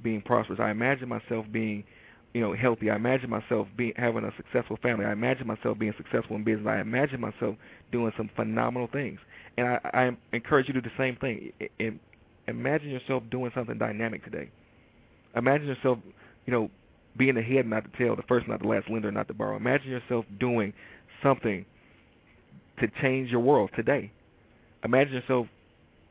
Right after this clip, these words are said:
you know, ha-, enjoying life. A lot of people don't enjoy their lives because they don't see themselves enjoying them, enjoying life. They see the, the, everything bad that can possibly happen. Like I said, bad things are gonna happen. We can't,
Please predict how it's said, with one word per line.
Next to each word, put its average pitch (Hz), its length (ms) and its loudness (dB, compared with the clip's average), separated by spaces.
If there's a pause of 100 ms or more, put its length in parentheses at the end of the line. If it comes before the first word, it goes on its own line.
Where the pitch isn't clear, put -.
(120)
you 131 80 0
know, 117 240 2 (560)
ha-, 135 160 -2
enjoying 123 460 4
life. 147 260 2 (640)
A - 60 0
lot 135 140 4
of - 60 -2
people 139 280 0
don't 127 240 6
enjoy 123 220 4
their 127 100 6
lives 131 320 4
because 113 220 -2
they 127 80 4
don't 135 220 0
see 165 80 -2
themselves 113 340 0
enjoying 98 240 -2
them, - 160 -8 (160)
enjoying 107 320 2
life. 101 180 -2
They 110 220 0
see 143 80 2
the, 110 120 2 (140)
the, - 100 -2 (240)
everything 143 440 2
bad 123 220 4
that 90 80 -8
can 110 100 -14
possibly 120 320 -2
happen. 113 340 -2 (600)
Like 123 140 4
I 117 80 -6
said, 104 160 -2
bad 139 220 8
things 147 200 -2 (120)
are 113 60 0
gonna 117 240 0
happen. 107 220 -4
We 123 80 -2
can't, 131 260 -6